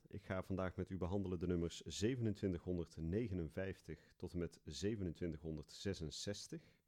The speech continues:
En zoals gebruikelijk zullen we beginnen met gebed. En we beginnen met een gebed tot de Heilige Geest, zodat Hij ons zal verlichten, ons hart, ons verstand, om de prachtige diepte, de prachtige rijkdom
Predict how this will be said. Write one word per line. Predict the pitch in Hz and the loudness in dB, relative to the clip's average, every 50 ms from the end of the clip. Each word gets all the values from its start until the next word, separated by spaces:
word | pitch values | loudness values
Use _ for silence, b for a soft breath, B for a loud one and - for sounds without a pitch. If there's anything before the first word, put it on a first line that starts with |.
| b b b b b b b b b b b b b b b | b b b b b b b b b b b b b b b
En | b 92 90 87 90 87 | b 0 2 2 2 0
zoals | - - - 87 82 - | 0 -2 -2 -2 -2 -4
gebruikelijk | - 73 71 80 85 107 113 - 127 123 - | -6 -6 -2 0 0 0 0 -2 -4 -4 -4
zullen | - 110 104 95 | -2 0 0 2
we | 87 | 0
beginnen | 82 80 - 95 87 80 | 0 -2 0 2 2 2
met | 76 73 73 - - - | 2 0 -2 -6 -10 -14
gebed. | - - - 71 - - - - - - - | -12 -10 -10 -10 -10 -14 -16 -20 -20 -16 -12
En | - | -10
we | 69 69 | -8 -8
beginnen | 69 76 80 87 85 82 | -4 -2 0 2 2 2
met | 80 73 | 2 0
een | 76 | -2
gebed | - 85 80 87 - | -2 0 0 0 0
tot | - 85 - | -2 -4 -4
de | 87 | -2
Heilige | 80 80 80 80 - 95 | 0 0 -2 -2 -2 -2
Geest, | 90 110 120 131 127 - - - - - B B B B B B B B B | 2 2 4 2 2 0 -4 -8 -10 -18 B B B B B B B B B
zodat | B - - - 78 | B -8 -6 -4 0
Hij | - 87 92 90 | 2 4 4 6
ons | 80 82 87 85 80 - - - - | 6 4 4 4 2 2 0 -2 -4
zal | - - - 78 76 | -4 -2 0 0 0
verlichten, | 76 - 80 80 87 107 113 - - - 113 107 - | -2 -2 0 4 4 4 4 2 -2 -4 -4 -4 -2
ons | 78 73 71 - | -4 -4 -4 -2
hart, | - 98 98 - - | -2 -2 -2 -4 -6
ons | - - - | -8 -8 -6
verstand, | - - - - - 107 104 107 107 - - - - b b b b b b b b b b | -8 -8 -4 0 2 4 4 4 2 0 -6 -14 -18 b b b b b b b b b b
om | - 85 85 85 85 82 - - - - | -2 0 0 0 0 -2 -6 -10 -18 -16
de | - 87 85 | -12 -12 -10
prachtige | - - 117 107 - - 95 85 80 78 - | -6 -4 -4 -4 -4 -4 -6 -4 -4 -4 -4
diepte, | - 113 127 - - - 110 104 104 98 - | -2 -2 -2 -2 0 0 2 2 2 0 -4
de | - - | -6 -6
prachtige | - 95 - - - 78 73 85 | -6 -6 -6 -6 -6 -4 -4 -2
rijkdom | 76 78 92 104 104 101 - 87 85 87 82 85 | 0 2 2 2 2 2 2 2 2 2 0 -2